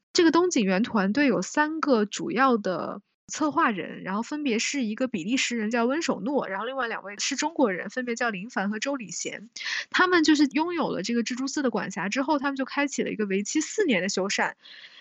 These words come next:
然后我个人认为就是，其实在两千零七年那段时间，中国的这个文物保护的观念可能还没有像现在这样的，发展到现在这样一个程度，但他们当时已经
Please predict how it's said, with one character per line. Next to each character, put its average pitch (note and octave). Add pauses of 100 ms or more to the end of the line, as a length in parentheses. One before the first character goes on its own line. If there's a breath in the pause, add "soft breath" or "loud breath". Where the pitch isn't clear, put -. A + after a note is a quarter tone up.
(140 loud breath)
然 C4+
后 F#4
我 C#4
个 F#4
人 E4+
认 F#4
为 C4
就 E4+
是， C#4 (280)
其 E4
实 D#4+
在 E4
两 G3+
千 C#4
零 C4
七 -
年 C#4+
那 G#3
段 G#3+
时 G3
间， G#3
中 D4+
国 F#3
的 G#3
这 A3
个 - (320)
文 A#3+
物 D#4+
保 C4
护 C#4
的 A3
观 C#4+
念 D4+
可 G#3
能 F3
还 G3+
没 A3+
有 A3+
像 A#3+
现 D4
在 C#4+
这 A#3
样 G3
的， F3
发 C#4
展 B3
到 F#3
现 C#4
在 C#4
这 C#4+
样 C4
一 A#3+
个 B3+
程 G3+
度， E4 (320 loud breath)
但 F4+
他 F#4
们 E4+
当 E4
时 G#3
已 G#3
经 E4